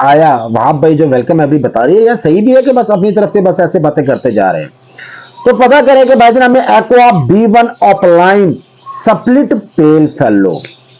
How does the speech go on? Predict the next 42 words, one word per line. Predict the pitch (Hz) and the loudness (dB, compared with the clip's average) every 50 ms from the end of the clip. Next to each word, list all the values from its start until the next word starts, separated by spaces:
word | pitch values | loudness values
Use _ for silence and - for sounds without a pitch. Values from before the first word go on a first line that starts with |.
| - - - | -20 -4 -2
टॉप | 302 320 330 294 - | 0 2 2 0 -2
क्वालिटी | - 233 208 190 170 160 151 151 | -2 0 0 2 2 0 -2 0
का, | 156 185 | 0 0
मास्किंग | 180 180 170 165 185 180 - - 294 294 | 0 0 0 0 -2 -2 -2 0 0 2
ना | 294 285 | 2 2
हो, | 269 214 170 127 - - _ _ _ _ _ _ | 2 0 0 -2 -2 -6 _ _ _ _ _ _
एक | - 254 247 262 269 269 277 214 240 | 2 4 4 6 6 4 4 2 2
लाख | 220 208 202 196 196 202 | 2 2 2 2 0 -2
रुपए | 190 170 - 180 185 | -4 -2 0 0 0
में | 180 185 185 | 2 0 0
मुझे | 180 160 143 151 156 | 0 0 0 0 -2
दे | 143 117 101 104 110 151 151 131 | -2 -4 -8 -4 0 0 0 0
दें। | - 214 - - _ _ _ _ _ _ - - _ _ - | -2 -4 -6 -8 _ _ _ _ _ _ -20 -20 _ _ 0
अब | 247 262 220 175 156 | 0 2 2 2 2
दूसरे | 202 233 226 - 302 330 | 2 0 0 0 0 2
बर्ड | 311 285 247 196 | 2 2 2 2
की | 220 240 | 0 0
तरफ | 190 208 190 165 | 0 0 0 0
आते | 175 151 - - 175 | 0 -2 0 -2 -2
हैं, | 160 147 156 175 175 - - _ - - _ _ _ - - _ - _ - _ _ _ _ _ _ _ _ - - | 0 0 -2 -2 -4 -8 -12 _ -20 -20 _ _ _ -20 -20 _ -20 _ -20 _ _ _ _ _ _ _ _ -6 -2
एक्वा | 233 247 254 247 - 254 262 262 269 262 | 0 0 0 -2 0 2 2 4 4 2
बी | 240 165 131 123 180 208 226 240 | 2 0 0 0 0 2 2 0
टू | 185 - 240 240 240 247 233 - 185 | 0 0 0 0 0 -2 -2 0 -2
अपलाइन | 190 - - 170 170 170 185 202 220 233 240 247 247 233 | -2 0 0 0 0 2 0 0 0 0 0 0 -2 -2
स्प्लिट | - - 220 190 - - 220 226 226 208 151 - | -2 -2 -4 -4 -2 0 0 0 0 0 -2 -4
पेल | - 160 143 135 131 | -2 -2 0 0 0
फेलो | 127 135 120 104 104 - - - | -2 -2 -2 -2 -2 -4 -2 0
एक | 214 233 233 226 | 0 0 0 0
लाख | 226 240 240 247 - | 0 -2 -2 -2 -4
पच्चीस | 233 220 - - 240 | -6 -6 -2 -4 -2
हजार | 208 180 196 175 160 | -2 0 0 0 -2
रुपए | 147 - 160 156 | -2 -2 -2 -2
का | 151 170 160 165 165 160 _ _ _ - 123 | -2 -2 -2 -2 -4 -8 _ _ _ -4 -4
यहाँ | 127 120 120 | -2 -2 -2
पे | 110 139 | -2 -2
मैंने | 123 123 123 123 | -2 -2 -2 -4
प्राइस | - - 113 110 113 110 104 | -4 -4 -4 -2 -2 -2 -2
लगाई | 101 87 - 85 90 - | -4 -2 -2 -2 -2 -2
है। | - | -2
काफी | - - 208 214 214 247 | -2 -2 -2 0 0 0
लोगों | 233 226 226 220 226 226 | 2 2 2 2 0 0
को | 196 226 | 2 2